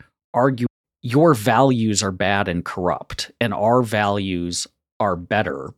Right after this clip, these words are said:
But that seems like a much more challenging,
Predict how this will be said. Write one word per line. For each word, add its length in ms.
But 140
that 200
seems 280
like 120
a 60
much 540
more 200
challenging, 1080